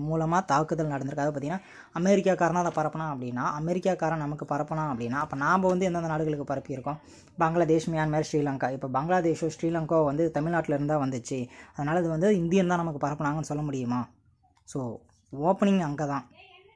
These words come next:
யூ எஸ் ஏ, பிரேசில்ல தான் இருந்து பரவி இருக்கு. அங்க வந்து இது வந்து பார்த்தீங்கன்னா, ஆண்டாண்டு காலமா இருந்துட்டு வரக்கூடிய ஒரு நோய் தான். சரிங்களா? So, அவங்ககிட்ட இருந்து நம்மகிட்ட பரவி இருக்கு. இப்ப நம்ம ஊர்ல இருக்கக்கூடிய ஒரு நோய் வந்து வெளிநாடுகளுக்கு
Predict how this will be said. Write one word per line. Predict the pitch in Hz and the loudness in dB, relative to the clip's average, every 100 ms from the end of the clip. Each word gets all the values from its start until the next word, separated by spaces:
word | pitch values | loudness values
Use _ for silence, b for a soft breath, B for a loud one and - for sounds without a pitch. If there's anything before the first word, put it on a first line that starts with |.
| _ _ - | _ _ -8
யூ | 165 180 | 0 4
எஸ் | 196 165 | 6 4
ஏ, | |
பிரேசில்ல | 170 170 156 156 | 6 6 6 6
தான் | 151 185 | 4 6
இருந்து | 165 175 190 | 6 4 2
பரவி | 151 156 147 | 2 4 2
இருக்கு. | 131 156 | 2 2
அங்க | 135 175 226 233 | 4 6 10 10
வந்து | 202 196 214 | 10 4 0
இது | 185 | 0
வந்து | 170 | 0
பார்த்தீங்கன்னா, | 165 160 180 127 | -2 -2 0 2
ஆண்டாண்டு | 147 151 151 | 0 -2 -2
காலமா | 147 156 | -2 0
இருந்துட்டு | 170 156 151 143 | 0 0 0 0
வரக்கூடிய | 139 135 143 | -2 -2 -2
ஒரு | 139 127 | 0 0
நோய் | 127 127 | 0 -2
தான். | 113 107 _ b b - | -2 -6 _ b b -8
சரிங்களா? | 160 143 131 127 B B | -4 -2 0 -2 B B
So, | - 147 | -2 2
அவங்ககிட்ட | 131 185 208 214 214 | 4 6 6 6 6
இருந்து | 196 208 | 4 2
நம்மகிட்ட | 175 175 160 | 2 2 2
பரவி | 160 | 2
இருக்கு. | 151 | 0
இப்ப | 143 | 0
நம்ம | 139 175 185 | 0 2 4
ஊர்ல | 190 208 | 4 2
இருக்கக்கூடிய | 185 175 165 160 | 2 2 4 6
ஒரு | 156 147 | 6 4
நோய் | 170 | 2
வந்து | 165 170 | 4 4
வெளிநாடுகளுக்கு | 165 170 180 165 151 147 | 6 6 6 4 2 0